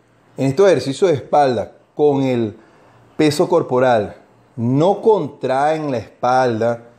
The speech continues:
cada vez que se vaya haciendo el movimiento para mantener una constante tensión, va a ser difícil que ustedes vean resultados. Este ejercicio son veinte repeticiones,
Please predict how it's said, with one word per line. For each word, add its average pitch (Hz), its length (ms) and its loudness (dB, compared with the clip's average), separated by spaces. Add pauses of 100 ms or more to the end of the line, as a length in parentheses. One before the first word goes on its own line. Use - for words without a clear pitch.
(300)
cada 165 320 2
vez 170 160 0
que 175 140 -4
se 135 200 -4
vaya 143 280 2
haciendo 151 340 -2
el 156 80 0
movimiento 143 960 0
para 131 220 2
mantener 135 440 -2
una 170 340 -2
constante 165 960 0
tensión, 123 800 -2 (1600)
va 139 100 4
a 139 40 -2
ser 165 240 0
difícil 170 440 -2
que 113 80 -2
ustedes 131 220 2
vean 139 200 2
resultados. 107 580 -2 (760)
Este 202 260 2
ejercicio 127 560 -4 (1300)
son 156 360 -2
veinte 175 320 0
repeticiones, 110 760 -4